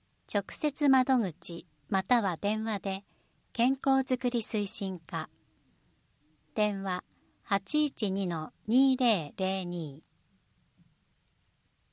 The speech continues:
童謡唱歌を歌う会、新緑コンサート。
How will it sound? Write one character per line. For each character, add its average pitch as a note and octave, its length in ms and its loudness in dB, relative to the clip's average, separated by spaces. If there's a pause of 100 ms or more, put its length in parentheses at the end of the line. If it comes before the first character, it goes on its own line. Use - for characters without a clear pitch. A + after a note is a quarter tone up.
(1800)
童 C#4 260 4
謡 D#4 300 4
唱 D4 320 0
歌 F3+ 320 2
を - 20 -4
歌 A3+ 400 0
う G#3+ 60 -12
会、 F3 440 -6 (300)
新 C4+ 300 2
緑 D4 340 0
コ B3+ 180 6
ン A3 120 0
サ D3+ 360 -4
ー - 60 -16
ト。 - 140 -8